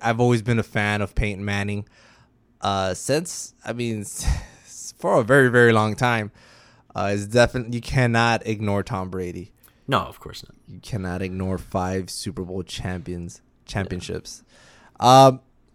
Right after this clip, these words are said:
Speaker 1: so is that the first time you've ever shot with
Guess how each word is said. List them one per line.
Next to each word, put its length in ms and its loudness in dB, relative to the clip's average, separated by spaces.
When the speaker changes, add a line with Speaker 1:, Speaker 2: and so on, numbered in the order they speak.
Speaker 1:
so 360 2
is 120 2
that 180 0
the 60 -8
first 360 -2
time 360 -2
you've 220 -4
ever 720 2
shot 560 -2
with 520 -6